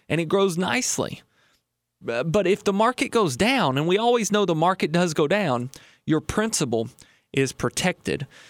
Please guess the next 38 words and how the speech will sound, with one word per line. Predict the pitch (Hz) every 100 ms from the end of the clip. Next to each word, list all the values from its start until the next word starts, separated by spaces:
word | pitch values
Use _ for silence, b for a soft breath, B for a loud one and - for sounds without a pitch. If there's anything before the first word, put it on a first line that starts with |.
| B B
So | - 190 175
those | 131 196 262
types | - 233 220 190
of | -
products | 208 208 151 -
are |
what | 156 170
we | 160
work | 151 185 -
with | 143 123
in, | 139 143
in | 143 139
constructing | - 156 - - 220 277 240 190 131 143 165 - _ _
your | 147 151 156 160
retirement | 175 - 240 226 139
plan. | - 127 110
Of | -
course, | 196 -
we're, | 190 180 B B B
we're | 160
definitely | 151 170 240 262 240 202
advising | 151 160 165 170 165
on | 135 123 B B
real | 139 170 214
estate. | 202 - 143 107 60
We're | 147
advising | 151 139 160 170 175 147
on | 135 123
gold | 131 190 180 139
and | 123 117
silver | - 202 202 143 127
and | 113 110 B -
even | 202 202
now | 175 190 185
more | 175 185 180
and | 165
more | 170 180 147
Bitcoin. | 117 - 214 - - - 147 120 98